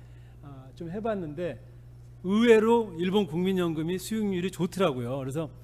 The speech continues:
그 내용을 잠깐 같이 보겠습니다. 일본의 국채 수익률은 십 년물이 올 들어서 마이너스로 바뀌었어요.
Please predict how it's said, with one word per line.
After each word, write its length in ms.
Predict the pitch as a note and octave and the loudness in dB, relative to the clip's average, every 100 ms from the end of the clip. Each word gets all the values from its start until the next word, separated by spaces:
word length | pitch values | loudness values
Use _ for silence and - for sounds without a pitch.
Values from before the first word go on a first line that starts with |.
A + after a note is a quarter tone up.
| - - | -20 -12
그 80 | E3 | -6
내용을 340 | D#3+ F3 F3+ | -4 -2 -4
잠깐 440 | B2+ D3 F3+ D#3+ C#3 | -6 -4 0 0 -2
같이 300 | C#3+ D3 C3+ | -6 -8 -6
보겠습니다. 560 | C#3+ D#3+ D#3 C3 A#2 - - - - - - - - - - - - - - - - - | -4 -4 -6 -10 -12 -18 -20 -20 -20 -20 -20 -20 -20 -20 -20 -20 -20 -20 -20 -20 -20 -10
일본의 520 | F3+ G#3 A#3 A#3 A#3 | -6 -2 0 0 0
국채 440 | - D#3 - A#3 A3 | -4 -12 -4 0 0
수익률은 560 | A3+ G#3 G3 F3+ G#3 | 0 -2 -2 -2 -4
십 180 | - A#3 | -4 -4
년물이 680 | A#3 A#3 A3 G3 G3 G3 D#3 - - - | -2 -2 -2 -2 -2 -4 -8 -14 -20 -8
올 180 | F3 F3+ | -4 -2
들어서 360 | G3 F#3 F#3 D#3+ | 0 0 -2 -4
마이너스로 720 | C3+ E3+ G#3 F#3+ - F3 E3 | -4 -2 0 0 -2 -8 -8
바뀌었어요. 480 | - D3+ - G#2+ | -12 -14 -14 -18